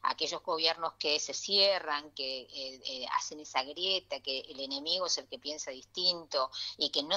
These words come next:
nadie, creen que nadie puede aportar el que no sea de su espacio político, eso realmente es lo que le ha hecho tanto daño a los santacruceños y a los argentinos. Y hoy fíjate que nuestros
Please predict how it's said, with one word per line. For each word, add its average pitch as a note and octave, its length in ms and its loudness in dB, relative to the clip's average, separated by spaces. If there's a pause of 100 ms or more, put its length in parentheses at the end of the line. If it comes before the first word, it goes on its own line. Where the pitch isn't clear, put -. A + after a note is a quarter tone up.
nadie, A3 420 0
creen G3+ 300 0
que D#3 100 0
nadie G3 280 0
puede F3+ 180 2
aportar D#3+ 480 2
el E3 140 -2
que C#3 120 -2
no D3+ 120 -4
sea E3 260 2
de C#3 80 -2
su C#3+ 120 -2
espacio - 460 0
político, C#3 680 -4 (260)
eso G3 340 2
realmente F3 520 2
es D#3+ 60 -8
lo D3 100 -4
que D#3+ 180 0
le F3 100 -2
ha - 20 -2
hecho - 240 -4
tanto G#3 440 2
daño D#3+ 400 -2
a D3 100 -6
los C#3+ 120 -6
santacruceños C#3+ 840 -6
y C#3+ 40 -8
a C3 60 -6
los B2+ 160 -4
argentinos. D#3+ 600 -2
Y D3 140 -6
hoy F3 140 0
fíjate F#3+ 480 0
que E3 60 -10
nuestros D3+ 380 -6